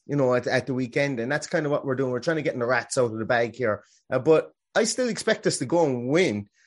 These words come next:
at the weekend. I expect us to win and, and keep a clean sheet even.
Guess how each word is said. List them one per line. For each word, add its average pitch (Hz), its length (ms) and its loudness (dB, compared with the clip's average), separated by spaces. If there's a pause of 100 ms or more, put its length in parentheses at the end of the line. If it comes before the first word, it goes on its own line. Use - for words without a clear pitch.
(200)
at 120 120 0
the 127 80 4
weekend. 131 440 2
I 135 60 6
expect 165 360 0
us 123 120 -4
to 135 100 -6
win 123 440 -2
and, 117 240 -2
and 113 140 -2
keep 151 180 -4
a 113 60 -14
clean 131 200 -6
sheet 185 380 -8
even. 101 420 -10